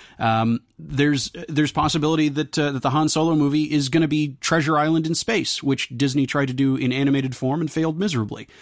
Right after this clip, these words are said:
But as a Star Wars movie, maybe it'd work great. Uh, and I, I, I like being able to move away from the, um,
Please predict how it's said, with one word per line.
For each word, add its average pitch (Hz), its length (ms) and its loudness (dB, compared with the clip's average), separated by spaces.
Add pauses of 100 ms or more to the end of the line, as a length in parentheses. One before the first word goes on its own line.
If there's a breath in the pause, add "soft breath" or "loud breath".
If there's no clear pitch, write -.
(200 loud breath)
But 131 80 2
as 127 100 2
a 120 60 0
Star 254 260 2
Wars 135 220 2
movie, 123 380 0
maybe 139 220 4
it'd 127 120 -2
work 123 160 -2
great. - 320 -4 (500 loud breath)
Uh, 143 200 -2
and 156 120 2
I, 156 160 2
I, 143 300 0
I 147 80 2
like 151 240 0
being 156 200 4
able 139 240 0
to 127 460 0
move 139 300 4
away 131 380 0
from 117 340 0
the, 113 420 0 (580 soft breath)
um, 110 380 0